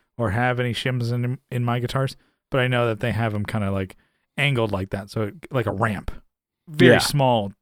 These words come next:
Speaker 1: angled degree ramp that up or down.
Speaker 2: Yeah. So basically, the whole neck is up, like, I mean, not a whole lot.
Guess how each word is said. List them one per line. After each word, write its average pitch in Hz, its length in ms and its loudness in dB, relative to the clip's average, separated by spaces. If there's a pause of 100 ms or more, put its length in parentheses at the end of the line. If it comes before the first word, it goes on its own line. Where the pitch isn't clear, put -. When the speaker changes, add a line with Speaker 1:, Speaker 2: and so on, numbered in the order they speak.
(200)
Speaker 1:
angled 104 320 -6
degree 101 380 -4 (280)
ramp 113 400 -2 (320)
that 107 140 -4 (640)
up 127 260 -2
or 107 180 -6
down. - 380 -6
Speaker 2:
Yeah. 127 300 8 (720)
So 156 160 8
basically, 156 340 10
the 120 40 6
whole 135 160 8
neck 135 360 6
is 107 160 2
up, 117 300 4 (220)
like, 113 420 2 (1500)
I 196 40 6
mean, 156 140 10
not 160 240 10
a 110 60 8
whole 101 180 6
lot. 90 320 4